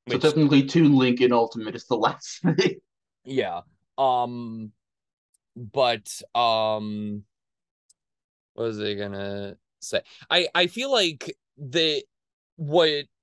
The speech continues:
Speaker 2: would happen story-wise is it would probably have some elements from, like, various Zelda games, but I would
Speaker 1: It would not be
Speaker 2: guess
Speaker 1: an adaptation of a specific one.
Speaker 2: Well, I would guess, if anything, it would hew closer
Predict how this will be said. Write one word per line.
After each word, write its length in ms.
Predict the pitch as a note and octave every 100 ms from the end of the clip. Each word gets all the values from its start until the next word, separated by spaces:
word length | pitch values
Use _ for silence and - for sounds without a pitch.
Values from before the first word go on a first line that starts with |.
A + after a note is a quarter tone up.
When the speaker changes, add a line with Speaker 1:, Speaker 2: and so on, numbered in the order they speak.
| -
Speaker 2:
would 220 | C#3 D3
happen 500 | C3 D3 C#3 C#3+ A#2+
story-wise 1080 | - - C#3+ C3 B2+ B2 A#2 A2 G#2+ A2 G2+
is 240 | B2+ A#2+ A2
it 160 | D3+ C3+
would 200 | D3 B2
probably 560 | D#3 D#3 F3 D#3+ D3+ C3
have 380 | B2+ C3 C3+
some 240 | - C3 B2 A#2
elements 500 | A#2 B2+ C3 B2+ -
from, 160 | C3 A2
like, 160 | G#2
various 400 | G2+ B2 D3 C3+
Zelda 280 | C#3 D3 C#3
games, 240 | D3+ D3 -
but 180 | F3 -
I 100 | G3+
would 160 | G#3+ C#3
Speaker 1:
It 40 |
would 80 | D3
not 220 | D#3+ D3+
be 80 | D3
Speaker 2:
guess 60 | C#3
Speaker 1:
an 60 |
adaptation 380 | C3+ B2+ B2+ C3+
of 60 | A#2
a 60 |
specific 400 | - A#2+ A#2+ A#2+
one. 260 | B2 B2+ B2 _ _ _ _ _ _ _ -
Speaker 2:
Well, 260 | F#3+ A#3 G3+
I 100 | G#3+
would 220 | A#3 F#3
guess, 300 | G#3+ G#3+ G#3
if 100 | F3+ -
anything, 520 | D#3+ E3 E3 F3 D#3
it 80 | D3
would 120 | C#3
hew 400 | A#2+ D#3 D3+ C#3+ -
closer 580 | - C#3 C3 - C#3